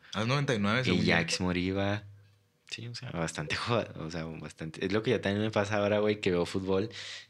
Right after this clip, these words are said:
Speaker 2: Pues ya a mi edad, güey, obviamente hay jugadores de diecisiete.
Speaker 1: <laughs>
Speaker 2: Y es lo raro, o sea, que ya estamos viviendo una época del fútbol donde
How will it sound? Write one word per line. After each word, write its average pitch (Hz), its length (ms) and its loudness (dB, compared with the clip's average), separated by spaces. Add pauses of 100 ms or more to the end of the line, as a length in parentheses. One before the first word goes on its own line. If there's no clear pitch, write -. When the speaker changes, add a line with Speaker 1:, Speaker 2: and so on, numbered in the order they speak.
(220)
Speaker 2:
Pues 76 160 -6
ya 76 100 0
a 76 40 -2
mi 82 140 0
edad, 85 220 4
güey, 87 220 2
obviamente 82 420 2
hay 82 120 0
jugadores 85 400 0
de 85 260 2
diecisiete. 82 580 2 (140)
Speaker 1:
<laughs> - 140 -10
Speaker 2:
Y 92 80 4
es 95 80 6
lo 107 100 6
raro, 104 280 4
o 95 40 0
sea, 85 180 0
que 82 380 2
ya 82 320 2
estamos 110 380 0
viviendo 90 240 0
una 101 180 2
época 104 300 -2
del 92 120 0
fútbol 87 360 -2
donde 98 500 -2